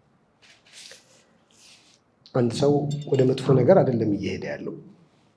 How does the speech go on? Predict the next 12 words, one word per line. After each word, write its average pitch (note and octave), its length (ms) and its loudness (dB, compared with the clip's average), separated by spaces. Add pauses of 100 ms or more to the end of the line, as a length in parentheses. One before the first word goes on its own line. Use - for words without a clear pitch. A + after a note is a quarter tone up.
(880)
ወደ A2+ 200 -4
ቁርአን C#3+ 420 0
ነው። - 160 -8 (2750)
ከሸይጣን A#2 460 -2
ለምን E2 220 -10
ይጠበቃል? - 520 -20 (2750)
ሸይጣን B2+ 440 2
የሰው G#2+ 260 -6
ልጅን G#2 320 -8 (100)
ምን C3+ 180 -2
ያደርገዋል? - 460 -12 (2500)
ሸይጣንና C3+ 680 0